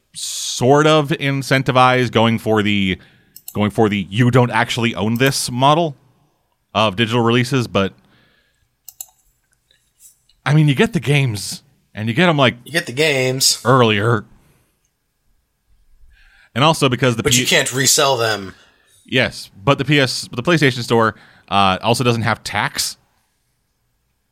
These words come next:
Speaker 2: That's true.
Speaker 1: So
Speaker 2: I
Speaker 1: that's
Speaker 2: think it does.
Speaker 1: Well, it, it, I don't think it does because, like, the games are released, like, s-, in Canada at least, it's seventy-nine ninety-nine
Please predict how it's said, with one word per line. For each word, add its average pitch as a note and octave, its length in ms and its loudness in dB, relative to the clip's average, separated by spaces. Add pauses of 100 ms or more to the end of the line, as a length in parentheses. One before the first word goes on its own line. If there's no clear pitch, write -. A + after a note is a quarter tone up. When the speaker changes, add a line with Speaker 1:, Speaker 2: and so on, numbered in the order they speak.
(720)
Speaker 2:
That's F#2+ 140 -8
true. - 280 -10 (1120)
Speaker 1:
So - 160 -2
Speaker 2:
I - 20 4
Speaker 1:
that's A#2+ 120 0
Speaker 2:
think - 100 -8
it - 20 -6
does. F#2 400 -4 (1700)
Speaker 1:
Well, C#3 80 0
it, D3 140 -4 (180)
it, D#3 100 -2
I D3 240 -4
don't C#4 100 0
think B3+ 140 -6
it E3+ 60 -2
does E3+ 240 2
because, A2+ 240 -2
like, A2 120 -2
the A2+ 60 -6
games D#3+ 320 -2
are C#3+ 220 4
released, A#2+ 600 -2
like, G#2 140 0
s-, - 180 -12 (480)
in G#2 80 -6
Canada F#3+ 260 0
at G#2+ 100 2
least, G#2+ 240 -4 (100)
it's A#2+ 180 -4
seventy-nine E3+ 440 0
ninety-nine A2 580 -2